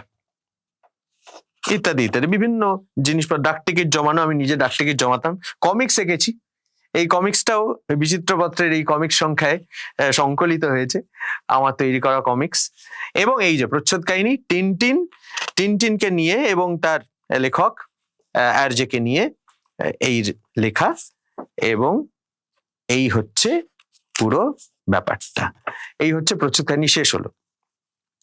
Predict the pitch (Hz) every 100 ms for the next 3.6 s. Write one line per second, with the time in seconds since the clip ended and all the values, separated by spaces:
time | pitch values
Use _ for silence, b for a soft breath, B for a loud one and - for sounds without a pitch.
0 | - - 139 135 135 131 139 135 139 131
1 | - 131 127 117 113 127 123 120 127 123
2 | 120 117 117 120 113 143 180 185 147 135
3 | 135 131 135 123 123 127